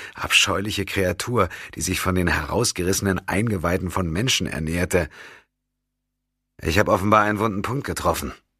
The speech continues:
stellte Ryan fest. Jabo hob den Kopf und starrte ihn an.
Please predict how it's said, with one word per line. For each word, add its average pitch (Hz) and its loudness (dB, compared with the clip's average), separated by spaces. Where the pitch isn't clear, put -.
stellte 80 -4
Ryan 78 -2
fest. - -4
Jabo 82 4
hob 82 -2
den 82 -4
Kopf - -2
und - -4
starrte 78 2
ihn 78 -2
an. 78 0